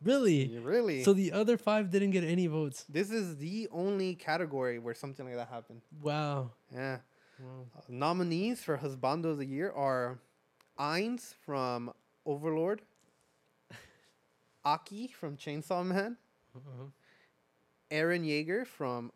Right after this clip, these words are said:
Speaker 2: Attack on Titan, Isagi from Blue Lock, Kiyotaka Ayana Koji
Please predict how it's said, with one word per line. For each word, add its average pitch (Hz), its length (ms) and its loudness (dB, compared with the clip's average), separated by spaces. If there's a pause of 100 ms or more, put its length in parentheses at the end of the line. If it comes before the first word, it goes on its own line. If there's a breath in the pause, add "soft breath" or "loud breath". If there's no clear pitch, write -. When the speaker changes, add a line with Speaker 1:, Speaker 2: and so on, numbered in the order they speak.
(140)
Speaker 2:
Attack 135 300 -4
on 131 140 -6
Titan, 143 340 -6 (1080)
Isagi 165 720 -2
from 131 460 -6
Blue 139 300 -6
Lock, 180 380 -2 (1200 soft breath)
Kiyotaka 208 540 0
Ayana 139 420 0
Koji 165 580 -6